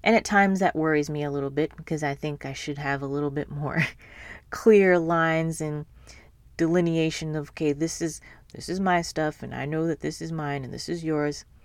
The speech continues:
That's Virgo in me to just wanna kind of be a little bit more analytical about it. But I've realized that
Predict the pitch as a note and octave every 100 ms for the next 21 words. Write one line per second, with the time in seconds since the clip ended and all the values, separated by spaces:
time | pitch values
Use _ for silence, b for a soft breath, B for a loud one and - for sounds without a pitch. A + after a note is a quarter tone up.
0 | b b - C#3+ - - C#3+ C3 A#2 C3
1 | B2+ - - B2+ - A2+ A2 - C3+ B2+
2 | A2 - A#2 - - C#3 - A#2+ - D3
3 | D3 - - - - - - C#3+ - -
4 | b b b b b b b - - _
5 | - - - - - - - - - -
6 | - E3 D#3+ F3 A#3 F#3+ D3+ D3+ - D#3+
7 | D3+ D3